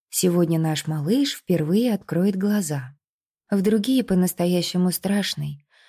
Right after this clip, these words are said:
Сегодня ему не понадобится операция на сердце. Мы послушно пытались сосредоточиться на позитивных изменениях. Успешное кормление, уход от дополнительного кислорода, набор веса и, наконец,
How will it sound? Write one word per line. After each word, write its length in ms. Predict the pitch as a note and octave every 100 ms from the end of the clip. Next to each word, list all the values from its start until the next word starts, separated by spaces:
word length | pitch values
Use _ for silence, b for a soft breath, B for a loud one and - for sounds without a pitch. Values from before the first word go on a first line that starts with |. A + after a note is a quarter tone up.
| b b
Сегодня 600 | - G3 F#3 A3+ E3 D#3
ему 280 | F#3 G3+
не 140 | G#3+ G#3+
понадобится 720 | A3 A#3 A#3+ F3 D#3+ - D3+
операция 600 | D3 E3 D#3+ D3 - D#3
на 160 | E3 F#3+
сердце. 580 | - E3+ - - - _ _ _ _ _
Мы 180 | C4+ E4
послушно 580 | D#4+ C4 - C4+ C4 A3
пытались 520 | G#3+ G#3 A3+ G#3+ F#3+
сосредоточиться 880 | F3 - E3 E3+ F3 B3+ - F3+ D#3+
на 100 | D#3+
позитивных 720 | D#3 D#3+ E3+ - A#3+ B3+ -
изменениях. 800 | A#3 A#3 A#3+ A3 D#3+ C#3 B2+ - _ _ _ G#3+
Успешное 520 | G#3+ C4+ C4+ A3 F#3+
кормление, 800 | F3 F3 D3 C#3+ E3 D#3+ D#3 D3+
уход 420 | A3 A#3 - C#4+ G#3
от 120 | E3+
дополнительного 800 | E3 E3+ E3 F3 - F3+ F#3 F#3
кислорода, 800 | F#3+ F#3 G#3+ G#3+ D#3+ D#3 E3+ F3+
набор 380 | F3 F3 G#3 G3
веса 480 | D3 E3+ G3+ -
и, 240 | D#3+ - F3+
наконец, 720 | F3 E3+ D#3+ F3+ G#3+ G#3+